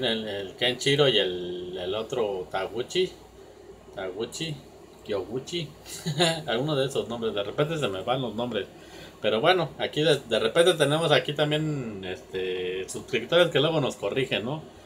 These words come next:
Luego por ahí nos ponen, "Ey, estás equivocado, Terremoto". <laughs>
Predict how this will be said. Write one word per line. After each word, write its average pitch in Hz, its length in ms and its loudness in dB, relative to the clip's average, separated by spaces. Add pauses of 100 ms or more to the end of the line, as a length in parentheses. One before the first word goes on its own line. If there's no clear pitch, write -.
(180)
Luego 123 240 4
por 101 140 2
ahí 113 80 0
nos 120 140 -4
ponen, 107 300 -4
"Ey, 160 220 0
estás 143 220 -4
equivocado, 139 420 -6
Terremoto". 143 640 -4
<laughs> - 840 -8